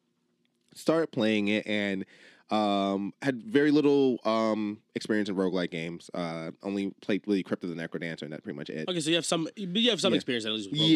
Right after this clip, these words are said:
Speaker 2: roguelikes. You
Speaker 1: yeah.
Speaker 2: understand, like, losing is part of the game. It's like,
Speaker 1: Yeah.
Speaker 2: you have to, like, eventually just lose to get
Speaker 1: Mm.
Speaker 2: good, basically.
Speaker 1: Yeah,
Speaker 2: Okay.
Speaker 1: basically. So, like, I kinda, like, I kinda gathered, like, what the deal was, but, like, you know, still very, like, you know,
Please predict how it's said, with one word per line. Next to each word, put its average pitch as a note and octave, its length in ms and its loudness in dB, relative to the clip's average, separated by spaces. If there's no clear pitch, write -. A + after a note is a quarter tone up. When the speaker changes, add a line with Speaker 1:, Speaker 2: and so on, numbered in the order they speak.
Speaker 2:
roguelikes. A#2 160 4
You G#2+ 60 6
Speaker 1:
yeah. - 60 6
Speaker 2:
understand, C#3+ 340 4
like, C#3 180 0
losing D#3 360 6
is C#3 100 2
part C#3 220 -2
of A#2+ 40 0
the B2 60 -2
game. A#2 240 2
It's D3 80 2
like, D3 80 6
Speaker 1:
Yeah. F2 300 0
Speaker 2:
you E3 100 4
have D3+ 100 0
to, D3+ 120 -2
like, C3+ 140 2
eventually C3+ 300 -2
just B2 180 -6
lose C#3 160 2
to B2+ 80 2
get A2+ 140 2
Speaker 1:
Mm. - 20 -14
Speaker 2:
good, A2+ 180 -2
basically. G2+ 300 0
Speaker 1:
Yeah, E2+ 140 0
Speaker 2:
Okay. G#2+ 160 0
Speaker 1:
basically. D#2 420 -4
So, G2 240 0
like, F#2+ 160 2
I G2+ 80 0
kinda, G#2+ 260 0
like, F#2+ 280 0
I - 80 -6
kinda A2 200 0
gathered, F#2 440 -2
like, F2 160 -8
what F2 160 -10
the F2 100 -8
deal G2 280 2
was, F2 640 -2
but, D#2+ 220 -4
like, D#2 340 -8
you B2+ 80 4
know, E2 200 -4
still A2 200 2
very, F2+ 360 -2
like, D#2+ 220 -8
you F2+ 120 -10
know, C#2 380 -12